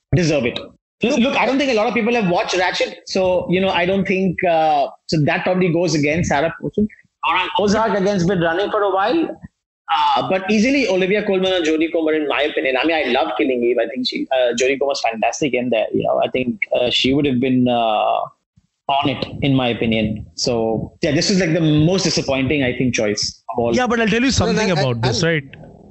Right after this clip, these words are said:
Speaker 2: No, sorry, j-, uh, just on the Emma Corrin thing. I think, you know, if you see the other nominations, you know, and if all the other actors are, you know, they're like, you know, they're terrific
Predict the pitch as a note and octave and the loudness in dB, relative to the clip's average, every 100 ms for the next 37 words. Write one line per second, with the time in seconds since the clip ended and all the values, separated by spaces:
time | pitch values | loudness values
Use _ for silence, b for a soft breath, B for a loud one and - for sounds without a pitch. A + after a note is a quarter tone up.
0 | - - _ - D#3+ D#3+ C#3 B2+ - B2 | -20 -20 _ -4 -2 0 0 0 -2 -2
1 | C#3 C#3 F3 F3 E3+ D#3+ D3 E3 D3 D3 | 0 0 0 0 2 2 2 0 0 2
2 | C3 A#2 A#2+ C3+ F#3 G3+ G#3+ - - B | 2 2 2 0 0 2 0 -4 -16 B
3 | B B B B B - D#3 G#3 G3+ - | B B B B B -2 2 2 0 -2
4 | - D3 G3 F3+ G#3 F#3+ D3+ E3+ D#3 C#3 | -2 0 2 2 2 2 2 0 2 2
5 | D3 C3 G#2 G#2+ C3 D3+ C3+ C#3 C#3 C3+ | 2 2 2 2 2 2 2 2 2 0
6 | C3 - - D#3+ D3 F3+ G#3 G#3+ G3+ D#3+ | -4 -12 -6 -2 0 2 2 2 2 0
7 | C#3+ F3+ E3+ E3+ F3 F3 E3 D#3+ _ - | 0 0 2 2 2 0 -2 -6 _ -4
8 | C#3 D#3 C#3+ D3+ E3 E3 - - - - | 0 2 2 2 2 -2 -6 -20 -20 -14
9 | - D3 F#3 F#3+ F3 F3 F3 D3+ D3 - | 2 4 6 6 4 4 2 2 0 -4
10 | - - C3+ C3 B2 F3 | -14 -4 -2 0 0 -2